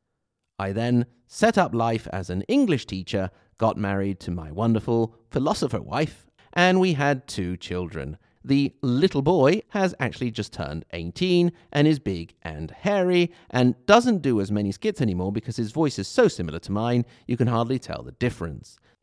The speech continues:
Now my life continues here in a small town in the province of Reggio Emilia. I'm still a full-time teacher, but hopefully, hopefully, I can slowly move in, thanks also to all of your help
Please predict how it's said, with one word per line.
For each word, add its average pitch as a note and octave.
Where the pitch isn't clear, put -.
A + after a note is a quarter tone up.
Now G#2
my G#2+
life B2
continues C3
here B2+
in A2
a -
small F#2
town G2
in B2
the C#3
province -
of F2+
Reggio F2+
Emilia. F2+
I'm F#2+
still C3
a G#2
full-time A#2
teacher, C3+
but G#2+
hopefully, A2
hopefully, G2+
I F2+
can E2+
slowly G3
move F#3+
in, D2+
thanks A#2
also G#3
to -
all F3+
of C#3+
your F3+
help C#2+